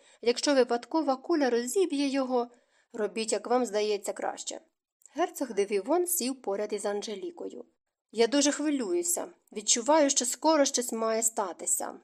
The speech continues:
Так зі мною завжди буває. З самого дитинства, коли наближалася буря, у мене речі прилипали до пальців. Як би мені заспокоїтись?»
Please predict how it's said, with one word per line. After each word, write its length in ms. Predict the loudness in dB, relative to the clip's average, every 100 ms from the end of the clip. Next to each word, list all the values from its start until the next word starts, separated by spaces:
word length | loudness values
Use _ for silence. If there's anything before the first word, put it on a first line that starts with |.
| _
Так 180 | -10 -4
зі 120 | -2
мною 240 | 0 0 0
завжди 360 | -2 0 -2
буває. 540 | -2 -4 -6 -6 -10 -16 _ _ _
З 80 | -4
самого 320 | 0 4 4
дитинства, 640 | 4 2 4 2 2 -4
коли 260 | -2 2 4
наближалася 800 | 4 2 -2 2 2 2 0 -6
буря, 440 | -2 0 4 2 2
у 80 | -2
мене 340 | -2 0 0
речі 340 | 2 0 -2
прилипали 640 | -4 0 0 -2 -4 -2 -4
до 120 | -4
пальців. 500 | -4 -4 -4 -10 -10 -14 _ _ _
Як 280 | -4 -2 0
би 100 | 2
мені 300 | 2 4 2
заспокоїтись?» 1080 | 2 -2 -6 -10 -8 -8 -8 -10 -2 -2